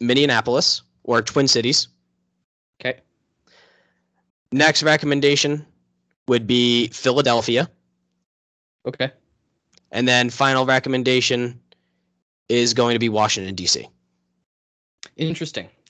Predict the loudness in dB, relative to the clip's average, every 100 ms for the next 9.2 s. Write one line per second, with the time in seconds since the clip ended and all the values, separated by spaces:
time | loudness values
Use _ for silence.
0 | _ -4 -2 -4 -2 -2 -2 -4 -4 -2
1 | 0 0 -2 -2 -6 -4 -4 -6 -10 -6
2 | -4 -4 -6 -8 -10 -14 -20 _ _ -20
3 | _ -6 -6 -6 -6 -4 -4 -4 -4 -2
4 | -4 -4 0 0 0 -4 -4 -6 -6 -8
5 | -10 -12 -8 -6 -6 -4 -4 -4 -4 -4
6 | -4 -6 -12 _ _ _ -20 _ -4 -2
7 | 0 0 -2 -2 -4 -4 -6 -6 -6 -10
8 | _ -6 -4 -4 -6 -6 -8 -10 -8 -8
9 | -6 -8